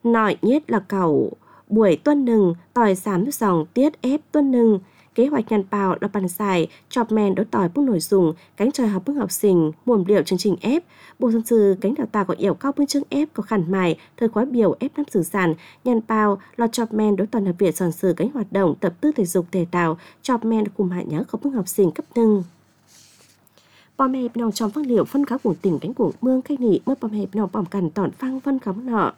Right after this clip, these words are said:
Có là viện tập tì là đánh cằn phùng ó, lọ hiểm hải, rú, lọ bưng mương nọ. Mừ dí cảm ơn pét, vì sòng pan béo dí. Cơ quan tăng nà không mưng hao rú,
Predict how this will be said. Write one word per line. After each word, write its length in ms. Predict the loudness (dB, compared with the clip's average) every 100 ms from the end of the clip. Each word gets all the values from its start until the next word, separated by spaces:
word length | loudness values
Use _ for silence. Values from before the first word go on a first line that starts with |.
| _ _ _ _ _ _ _ _ _
Có 100 | -2
là 140 | 0
viện 260 | 0 2 2
tập 140 | 0 -6 _
tì 180 | 0 2
là 100 | 2
đánh 160 | 0 -4
cằn 260 | -2 -2
phùng 220 | 0 0 -2
ó, 220 | -2 -2 -2 -6 -10 -20 -4
lọ 220 | 0 0
hiểm 180 | 2 0
hải, 360 | 0 -2 -2 -2 -8 _ _
rú, 600 | -2 2 4 4 2 0 -2
lọ 420 | 0 2 2 0 -6 _ _ _
bưng 240 | 0 4 4
mương 220 | 2 0
nọ. 280 | 0 0 -2 _ _ _ _ _ _ _ _
Mừ 180 | 4 4
dí 160 | 4 -2
cảm 220 | 0 -2 0
ơn 140 | -4 0
pét, 240 | 0 0 -4 _ _
vì 120 | 0
sòng 220 | 2 -2 -2
pan 140 | -4 -2
béo 120 | -4 0
dí. 260 | 2 2 -2 -8 _ _ _ _
Cơ 120 | 0
quan 260 | 2 -2
tăng 220 | 0 -2 -2
nà 140 | -2
không 200 | 0 -2
mưng 80 | -2
hao 240 | -2 -2
rú, 560 | 0 2 2 2 0